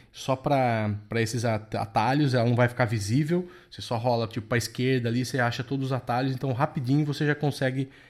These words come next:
fazer isso, né? Sei que também é possível no iPhone, mas já não é tão natural quanto isso, né? Você tem que fazer algum, alguns aplicativos têm, outros não têm. Então, vamos falar um pouquinho sobre os aplicativos que a gente usa no dia a dia. Então, a gente já falou um pouco.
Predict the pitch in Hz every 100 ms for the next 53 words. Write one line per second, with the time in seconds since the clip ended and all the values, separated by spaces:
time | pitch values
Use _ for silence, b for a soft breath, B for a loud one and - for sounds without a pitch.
0 | B B - 127 117 131 113 104 101 104
1 | 104 127 123 123 123 113 107 - 113 107
2 | 104 101 - 123 135 139 120 131 131 123
3 | 127 131 123 - 147 151 147 147 135 117
4 | 135 143 B B B - 131 147 127 104
5 | 104 107 104 107 104 117 117 107 113 113
6 | 113 117 120 110 107 - _ _ _ _
7 | _ - 107 117 117 110 120 107 117 113
8 | - 131 143 135 135 131 147 147 104 95
9 | B B B B B - 131 147 131 165
10 | 175 170 156 - 160 147 151 147 143 120
11 | 110 B B B 113 127 135 135 - 135
12 | 139 143 - 135 131 139 131 135 113 104
13 | 98 113 123 123 120 127 135 131 117 107
14 | 101 98